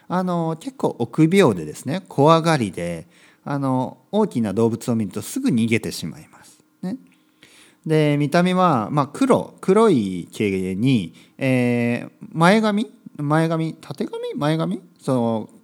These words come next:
頭のね、あのー、毛の一部が、まあ、白いんですね。だから白と黒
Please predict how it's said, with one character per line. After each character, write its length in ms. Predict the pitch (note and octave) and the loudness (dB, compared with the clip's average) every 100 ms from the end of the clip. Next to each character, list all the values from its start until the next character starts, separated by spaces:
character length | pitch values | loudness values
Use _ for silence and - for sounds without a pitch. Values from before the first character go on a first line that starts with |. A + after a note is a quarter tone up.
| _ - | _ -8
頭 340 | C3+ D3+ C#3+ | -2 2 2
の 140 | C#3 | 2
ね、 160 | C#3+ G#3+ - _ _ _ | -2 -4 -10 _ _ _
あ 160 | C3+ | -4
の 880 | B2+ A#2+ A2+ G#2+ G#2 G#2 G#2 G#2 G2+ - _ _ _ _ _ _ | 0 0 0 -2 -4 -4 -6 -6 -6 -10 _ _ _ _ _ _
ー、 20 | |
毛 500 | - D3+ B2 A#2+ A#2 | 2 6 6 4 4
の 220 | A#2+ B2 A#2+ | 2 0 -2
一 200 | D3+ A3+ | -4 0
部 120 | E3 | 0
が、 340 | G2+ F2 - _ _ | 0 -2 -8 _ _
ま 180 | F3 A#2+ | -2 -2
あ、 20 | |
白 340 | - - C3 | -2 0 2
い 60 | A2 | 2
ん 80 | D#2+ | -2
で 100 | D2+ | -10
す 100 | - | -8
ね。 180 | E3+ - - _ | -6 -8 -14 _
だ 100 | F#3 | -6
か 100 | F#3 | -2
ら 120 | D3+ | -2
白 280 | - C#4 C4+ | -2 0 0
と 180 | - B2+ | 0 -2
黒 920 | - C3+ A2 G2 F2+ F2 E2 D#2+ | 0 2 2 0 -2 -4 -6 -8